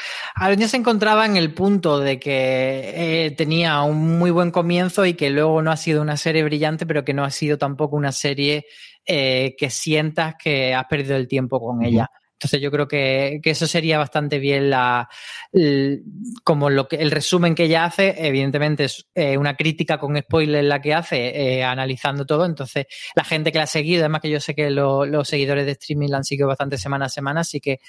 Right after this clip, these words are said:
Speaker 1: recomiendo que se la lean esa parte que no vamos a comentar a-, aquí. Pero bueno, eso, yo creo que la, la conclusión a grandes rasgos es eso, que, que sin ser la serie perfecta,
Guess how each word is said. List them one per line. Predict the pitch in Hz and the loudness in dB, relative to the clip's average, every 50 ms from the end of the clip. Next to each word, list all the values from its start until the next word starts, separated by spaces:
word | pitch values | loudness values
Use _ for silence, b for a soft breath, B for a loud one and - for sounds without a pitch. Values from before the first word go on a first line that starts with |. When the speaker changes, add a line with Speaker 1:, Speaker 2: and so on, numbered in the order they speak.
| B B B B B - | B B B B B 0
Speaker 1:
recomiendo | 160 156 151 151 151 151 156 156 | 0 2 2 2 2 2 2 2
que | 165 | 0
se | 156 - 170 | 0 0 0
la | 156 151 | 2 2
lean | 151 151 156 151 156 151 156 170 - | 2 4 4 4 2 2 0 0 0
esa | 180 165 - - 160 147 | 0 0 0 0 0 0
parte | 165 156 151 151 - 151 131 | 0 0 0 0 -2 -2 -2
que | 135 135 | -2 -2
no | 139 143 | -2 0
vamos | 143 143 143 143 143 139 | 0 0 2 2 0 0
a | |
comentar | 131 143 139 139 139 139 - 143 139 135 | 0 -2 -2 -2 -2 -2 0 0 0 2
a-, | 139 139 139 139 143 | 2 2 2 0 0
aquí. | - 160 151 143 - 160 156 160 160 B B B B B - | 0 -2 -4 -4 -2 -2 -2 -2 -4 B B B B B 0
Pero | 175 170 | 0 2
bueno, | 165 180 165 165 | 2 2 0 0
eso, | 170 160 - 170 156 | 0 0 0 0 0
yo | 151 156 151 | 2 2 0
creo | 156 160 | 0 0
que | 151 160 | 0 0
la, | 156 151 143 143 143 139 135 131 127 127 123 123 123 131 - - - - - 170 160 175 | 0 2 2 2 2 2 2 2 0 0 -2 -2 -4 -8 -12 -16 -14 -12 -12 -10 -2 2
la | 180 156 151 | 2 2 2
conclusión | 151 160 160 147 - 151 147 - - - 165 170 175 175 175 175 170 165 165 170 | 0 -2 -4 -2 -2 -2 -2 -2 0 0 0 0 0 0 0 0 0 0 0 0
a | 165 170 160 | 0 0 0
grandes | 156 160 160 156 156 | 0 0 0 0 -2
rasgos | - - 151 156 160 170 175 151 | 0 0 0 0 2 2 2 2
es | 151 143 - | 0 -2 -4
eso, | - 131 | -8 -8
que, | - 131 123 120 120 123 123 120 | -4 -2 -2 0 0 -2 -2 -4
que | - - 139 131 135 | -4 -4 -2 -2 -2
sin | - - 151 147 139 | -2 -2 0 0 0
ser | 139 - - 165 160 151 143 | 0 0 0 0 0 0 0
la | 147 139 135 | -2 -2 -2
serie | 123 - - 151 147 139 143 139 | -2 -2 -2 -2 -2 0 -2 -2
perfecta, | 127 143 131 - - 185 202 214 - - 143 131 | -2 -2 -4 -2 0 0 0 0 -2 -4 -6 -6